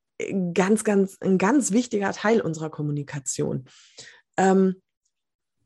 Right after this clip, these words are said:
da liegt's ja auch natürlich dran, wie gehe ich mit jemandem anders um, wie, ähm, bringe ich Wertschätzung da rein und das, ähm, oder auch Verachtung. Und das, ähm,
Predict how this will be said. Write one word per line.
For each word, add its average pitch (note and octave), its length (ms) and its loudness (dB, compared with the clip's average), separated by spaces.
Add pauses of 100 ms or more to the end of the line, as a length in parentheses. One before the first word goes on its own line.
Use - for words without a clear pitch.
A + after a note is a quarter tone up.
(220)
da F#3 100 -2
liegt's G3 380 0
ja A3 120 4
auch G3 120 0
natürlich G3 500 -2
dran, F#3+ 320 -2
wie F3+ 160 -4
gehe G3 240 2
ich F3+ 200 -4
mit G3+ 200 -4
jemandem F#3 280 -2
anders F#3 360 -4
um, E3+ 420 2
wie, F3 440 -2
ähm, F3 440 -2
bringe F3+ 540 -6
ich E3 180 -10
Wertschätzung F3+ 640 -2
da F3 140 -4
rein D#3 440 -2
und E3+ 200 -4
das, - 280 -6
ähm, F3 260 0 (440)
oder F#3 260 4
auch E3 120 0
Verachtung. E3+ 720 -2
Und E3 140 -2
das, - 300 -8
ähm, F3+ 320 0